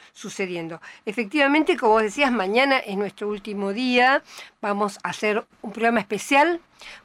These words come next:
por la Revolución Cubana, porque se cumplen el primero de enero sesenta años del triunfo de la Revolución Cubana. Va, vamos a invitar a Isabel Rauber, que, bueno, es una, como el Che Guevara, una argentina cubana,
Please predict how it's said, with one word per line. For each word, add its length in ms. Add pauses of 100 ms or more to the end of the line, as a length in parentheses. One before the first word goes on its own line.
(100)
por 320
la 100
Revolución 540
Cubana, 520 (360)
porque 220
se 180
cumplen 540
el 120
primero 340
de 80
enero 380 (380)
sesenta 760
años 520
del 240
triunfo 360
de 120
la 120
Revolución 460
Cubana. 480
Va, 280 (280)
vamos 280
a 40
invitar 340
a 40
Isabel 380
Rauber, 600 (280)
que, 580
bueno, 280
es 160
una, 320 (420)
como 220
el 60
Che 120
Guevara, 300
una 140
argentina 500
cubana, 600